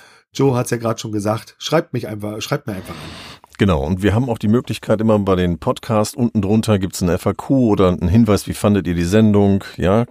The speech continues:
Speaker 2: schreibt da bitte rein, das, äh, wird auf jeden Fall beantwortet. Ähm, und bitte den Button klicken für das Abonnieren und, äh, damit ihr jederzeit wieder eine neue Information bekommt über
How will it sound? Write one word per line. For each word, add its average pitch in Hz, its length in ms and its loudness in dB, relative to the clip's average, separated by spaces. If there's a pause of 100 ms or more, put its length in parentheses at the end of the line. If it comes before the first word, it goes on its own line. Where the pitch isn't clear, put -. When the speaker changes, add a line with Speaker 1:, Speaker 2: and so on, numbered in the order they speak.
(120)
Speaker 2:
schreibt - 400 0
da 143 60 4
bitte - 260 2
rein, 98 540 4
das, - 320 -4
äh, 80 280 -2
wird 82 260 -4
auf - 180 -2
jeden 127 160 2
Fall 104 160 2
beantwortet. 87 680 0 (520)
Ähm, 92 240 4
und - 480 0
bitte 90 540 0
den 73 400 0
Button 92 400 0
klicken 87 600 0 (140)
für 85 580 -2
das 78 280 -6
Abonnieren 113 720 4 (400)
und, 90 400 2
äh, 87 220 4
damit 85 260 0
ihr 85 80 2
jederzeit 87 460 0
wieder 85 460 -2
eine 76 420 0
neue 73 280 -4
Information 104 520 2
bekommt 98 580 0
über 135 380 0